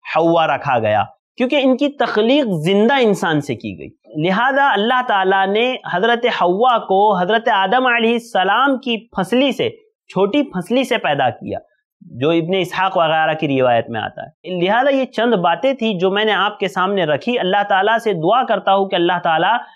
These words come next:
हमें इन बातों पर अमल करने की तौफीक अता फरमाए। अल्लाह ताला हम तमाम को जब तक जिंदा रख, इस्लाम पर जिंदा रख, जब भी हमारा खातिमा हो, खातिमा बिल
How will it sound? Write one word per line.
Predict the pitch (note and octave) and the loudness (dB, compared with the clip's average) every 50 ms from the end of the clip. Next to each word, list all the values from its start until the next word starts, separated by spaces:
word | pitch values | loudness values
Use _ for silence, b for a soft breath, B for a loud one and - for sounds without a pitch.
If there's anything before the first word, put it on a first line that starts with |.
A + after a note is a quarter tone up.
| B B B | B B B
हमें | - E3 G#3+ B3 | -4 -2 0 0
इन | B3 - A3 G#3+ G#3 F#3+ | 0 0 0 0 0 2
बातों | F3+ E3+ E3+ G#3 A3 A3 | 0 0 0 0 0 0
पर | A3 F#3+ E3+ D#3 | 0 0 0 0
अमल | D#3+ G3+ G#3 G3 | 0 0 -2 0
करने | G3 F3+ E3+ F3+ F3+ | -2 -2 -2 -2 -4
की | F3+ F3 D#3 | -4 -4 -2
तौफीक | D#3 D3 C#3+ - G#3+ A3 | -2 -2 0 0 0 0
अता | A3 G#3+ A3 G#3 | 0 0 0 0
फरमाए। | G#3+ A3 G#3+ A3 A3+ A#3+ B3+ B3+ - - | 0 -2 -2 0 0 0 0 -2 -2 -4
अल्लाह | F3+ F#3 G3 F#3+ F#3 | -2 0 0 0 0
ताला | F#3 F3+ F3 F3+ F#3 F#3+ F#3+ | 0 0 0 0 2 0 0
हम | E3+ - F#3 F#3 E3+ | -2 -4 -8 -8 -4
तमाम | - E3 F3 G#3 A#3+ B3 A3+ | -2 0 2 2 0 0 0
को | A3 G3+ | -2 -2
जब | F#3+ B3 C4 C4 | 0 -2 -2 -2
तक | - G#3+ E3+ | -2 -4 -2
जिंदा | F3 F3 F3+ F#3 F#3 | -2 -2 0 0 2
रख, | F#3+ F#3+ F3 | 2 0 -2
इस्लाम | - - - E3+ E3 F#3+ G3+ | -6 -8 -4 -2 -2 -2 0
पर | A3 G#3 F#3 | -2 -2 -2
जिंदा | G3 G3 G3 G3 G3+ | -2 -2 0 0 0
रख, | A3 A#3+ A#3 b b b b b b - | 0 -2 -4 b b b b b b -4
जब | F#3+ C4 B3+ | -4 -2 -2
भी | C#4 A3+ | 0 -2
हमारा | G3+ F#3+ F#3 F3+ F3+ F3 | 0 0 0 -2 -2 -2
खातिमा | - F3 D#3+ - F3 E3+ E3+ | -2 -4 -4 -4 -4 -2 0
हो, | E3 D#3+ D#3+ | -2 -2 -2
खातिमा | - D#3+ D3+ - D#3 D#3 D3 | -2 -4 -4 -4 -4 -4 -2
बिल | C#3+ C#3+ | -2 -4